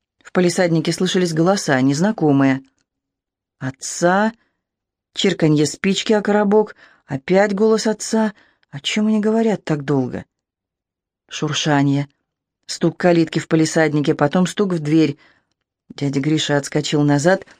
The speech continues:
и по-бойцовски выставил ружье. «Откройте!» — услышали мы голос отца.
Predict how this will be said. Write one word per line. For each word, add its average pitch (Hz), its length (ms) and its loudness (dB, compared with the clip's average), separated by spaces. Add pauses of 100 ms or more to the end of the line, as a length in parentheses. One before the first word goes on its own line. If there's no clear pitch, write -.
(160)
и 160 320 -2
по-бойцовски 147 680 0
выставил 165 440 0
ружье. 165 460 2 (320)
«Откройте!» — 170 720 0 (360)
услышали 156 440 0
мы 151 140 2
голос 143 340 0
отца. 135 420 -4